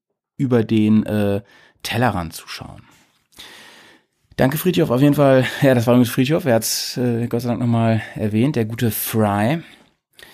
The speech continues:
Vielen Dank für deinen Beitrag, sehr schön auch der Hinweis auf die Szene mit diesem Jungen, der muss ja heute schon, äh, warte mal, wann war das? Zweitausendvier,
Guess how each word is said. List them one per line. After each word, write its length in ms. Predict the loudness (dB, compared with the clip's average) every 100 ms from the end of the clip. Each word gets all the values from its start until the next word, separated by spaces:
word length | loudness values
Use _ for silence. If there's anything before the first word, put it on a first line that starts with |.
| -20 -20 _
Vielen 180 | 2 2
Dank 140 | 4
für 60 | 2
deinen 320 | 4 2 0
Beitrag, 640 | -6 -6 -4 -2 -2 -4
sehr 300 | -6 -2 -2
schön 340 | -2 -2 -2 -2
auch 380 | 0 0 0 -2
der 140 | -2
Hinweis 840 | 0 2 2 2 2 0 -4 -6
auf 600 | -6 -2 -2 -2 -6 -18 _ _ _ -12
die 160 | -6 -4
Szene 460 | -2 0 2 2
mit 240 | 2 0 -2
diesem 880 | -4 -2 0 2 2 2 2 0 -4 _ _ _ -4
Jungen, 500 | 0 2 2 -2 -6 0
der 100 | 4
muss 200 | 4 2
ja 120 | 0
heute 240 | 0 -2
schon, 380 | -4 -2 -2 -4 _ -20 -20 -20 _ _ _
äh, 420 | -2 0 2 2 -2 -8 -20 _
warte 180 | -10 -6
mal, 200 | -2 -2
wann 160 | -2
war 100 | -2 -2
das? 240 | -2 -4
Zweitausendvier, 1080 | -6 -4 -2 -2 -4 -6 0 4 4 4